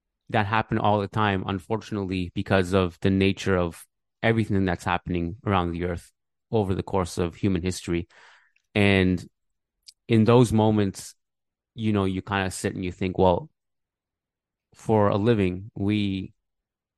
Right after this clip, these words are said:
turn on our laptops and we talk about, um, a silly game. And we love doing that, but it's an extremely privileged position. Um,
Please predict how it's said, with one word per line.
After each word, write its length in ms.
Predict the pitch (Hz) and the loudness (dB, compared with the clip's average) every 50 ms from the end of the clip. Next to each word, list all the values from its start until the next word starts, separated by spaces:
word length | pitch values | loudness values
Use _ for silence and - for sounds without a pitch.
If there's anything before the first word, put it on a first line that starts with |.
| _ _ _ | _ _ _
turn 200 | - 117 110 107 | -4 -2 0 0
on 140 | 104 101 101 | 0 0 0
our 120 | 95 92 | 0 -2
laptops 640 | 90 92 90 90 - - - 92 90 - - - - | -2 -2 -4 -4 -4 -4 -4 -4 -4 -4 -8 -8 -6
and 100 | 95 90 | -4 -4
we 80 | 90 | -4
talk 280 | - - 92 92 - - | -2 -2 -2 -2 -2 -4
about, 340 | 87 82 90 85 - - - _ _ _ _ _ | -2 -2 -2 -2 -2 -4 -10 _ _ _ _ _
um, 280 | 95 90 85 - - | -4 -4 -2 -2 -4
a 80 | - 92 | -4 -6
silly 260 | - - 107 92 90 | -4 -2 -2 -2 -2
game. 300 | 82 92 87 87 - - _ _ _ - - - _ _ _ _ _ _ _ | -2 -2 -4 -4 -6 -8 _ _ _ -20 -20 -20 _ _ _ _ _ _ _
And 480 | 98 95 95 92 92 92 92 87 - - - _ | -2 0 0 2 2 0 0 -2 -4 -10 -18 _
we 260 | - 110 104 107 101 92 | -8 -4 -2 0 0 2
love 240 | 98 104 110 107 | 0 0 0 0
doing 260 | 104 110 107 101 98 95 | 0 2 2 2 0 0
that, 220 | 90 90 95 - | -2 -4 -6 -6
but 120 | - 104 101 | -6 -6 -6
it's 200 | 101 - - 117 98 - - | -6 -6 -8 -10 -12 -6 -2
an 100 | 127 113 | 0 0
extremely 640 | 110 107 - - - - - 123 123 127 123 117 107 | 0 0 -2 -6 -8 -4 0 0 2 2 2 0 -2
privileged 600 | 104 - - 110 104 104 98 98 98 92 - - _ | -2 -2 -4 -2 -2 -2 -2 -2 -4 -6 -6 -10 _
position. 540 | 95 85 82 95 90 - - 87 - 95 - _ _ _ _ _ | -10 -6 -4 -6 -6 -4 -6 -6 -6 -8 -12 _ _ _ _ _
Um, 400 | - 90 90 87 87 85 82 82 | -2 0 2 2 2 0 -2 -6